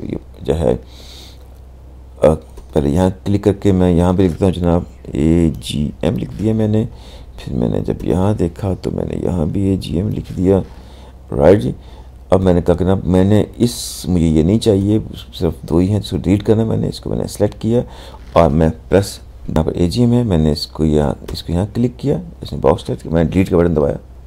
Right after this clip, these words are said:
तो इसने इसको delete कर दिया। तो इस तरह से मैं किसी भी जो है, अ, box को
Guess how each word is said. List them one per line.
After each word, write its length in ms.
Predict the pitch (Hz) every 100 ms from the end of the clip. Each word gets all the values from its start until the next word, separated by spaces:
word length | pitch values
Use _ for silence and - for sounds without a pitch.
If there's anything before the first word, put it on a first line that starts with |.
| - - - - -
तो 60 | -
इसने 200 | 73 -
इसको 180 | 80 - - - -
delete 220 | - -
कर 120 | - -
दिया। 240 | - - - - - - - - -
तो 60 | -
इस 320 | - 190 - -
तरह 200 | 117 107
से 240 | - 117
मैं 280 | 107 101 107 107 -
किसी 600 | 135 - - 151 76 147
भी 300 | 117 107 110
जो 180 | 104 104
है, 320 | 92 85 82
अ, 60 | 82 - - - - - - - - - - 87 78 62 -
box 400 | 73 80 82 -
को 160 | -